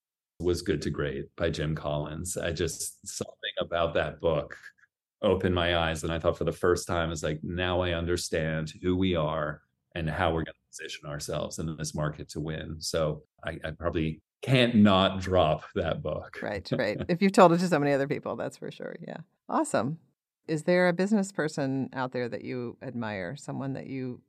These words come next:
Speaker 2: have followed their career and, and felt like they did the right things?
Speaker 1: There, there, there's been a couple, certainly. I mean, I, I'd have to give the nod, as I did earlier, to Mark Benioff. I think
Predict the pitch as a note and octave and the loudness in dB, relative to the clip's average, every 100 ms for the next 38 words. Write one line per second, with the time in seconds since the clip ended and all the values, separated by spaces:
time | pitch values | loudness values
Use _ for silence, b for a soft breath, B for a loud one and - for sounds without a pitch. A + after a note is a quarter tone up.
0 | - D3+ C3+ A#2 A#2+ A#2 A#2 - A#2+ A#2 | -10 -8 -2 0 0 0 -6 -4 -2 0
1 | A#2 A2+ A2+ - - B2 B2+ A#2+ - A#2 | 0 -2 -4 -6 -10 -10 -8 -8 -8 -10
2 | - _ - A2 - C#3+ _ _ - C3 | -12 _ -10 -8 -10 -14 _ _ -14 -12
3 | A#2 G#2+ G2+ - - - - _ - C4+ | -8 -8 -10 -12 -16 -16 -20 _ -16 -10
4 | - - G#3+ F#3+ F3 D#3+ F#3+ F3 D#3 D#3 | -4 0 4 4 6 4 4 4 4 2
5 | D3 - D3+ C3+ A#2 G2 G2+ G2 G2 G#2 | 4 4 4 4 4 6 4 4 2 0
6 | G#2 G#2+ A2 A2 A2 - G#2 F2+ F#2+ F#2 | 0 -2 0 2 2 2 2 4 4 6
7 | F#2 F#2 F2+ E2+ E2 E2 D#2+ G#2+ F#2+ F2+ | 6 6 6 2 0 -2 0 4 4 6
8 | F2+ F2+ F2 E2+ - E2 E2+ E2 F2 E2 | 4 6 4 4 0 -2 -2 0 -2 0
9 | F2+ F#2 A#2 A2+ E2 F2 F#2 E2+ | 0 0 -2 2 0 0 -4 -6